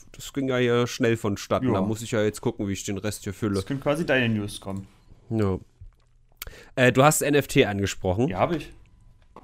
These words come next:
Speaker 1: Da würde ich jetzt einfach mal ganz kurz noch mal drauf eingehen.
Speaker 2: Du gehst drauf ein.
Speaker 1: Elegante Überleitung.
Speaker 2: Mhm.
Speaker 1: Es gab nämlich ein, ein krasses Tournament bei Crap Game. Weißt du, was Crap Game
Speaker 2: Naja,
Speaker 1: ist?
Speaker 2: weiß ich nicht.
Speaker 1: Nun, dann sag das jetzt einfach mal, ohne zu wissen, was es ist.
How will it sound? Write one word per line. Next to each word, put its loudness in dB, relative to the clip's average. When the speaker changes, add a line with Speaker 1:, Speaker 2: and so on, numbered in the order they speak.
Speaker 1:
Da 4
würde 4
ich 0
jetzt 4
einfach 0
mal 2
ganz -2
kurz -2
noch 0
mal -2
drauf -2
eingehen. 0
Speaker 2:
Du 0
gehst -6
drauf -6
ein. -4
Speaker 1:
Elegante -4
Überleitung. -2
Speaker 2:
Mhm. 2
Speaker 1:
Es -2
gab 2
nämlich 0
ein, -2
ein -2
krasses 0
Tournament 4
bei 8
Crap 4
Game. 2
Weißt 0
du, 0
was -4
Crap 2
Game 0
Speaker 2:
Naja, 0
Speaker 1:
ist? -2
Speaker 2:
weiß -8
ich -8
nicht. -6
Speaker 1:
Nun, 6
dann 0
sag 0
das -2
jetzt 0
einfach 0
mal, -2
ohne 2
zu -8
wissen, -4
was -6
es -10
ist. -10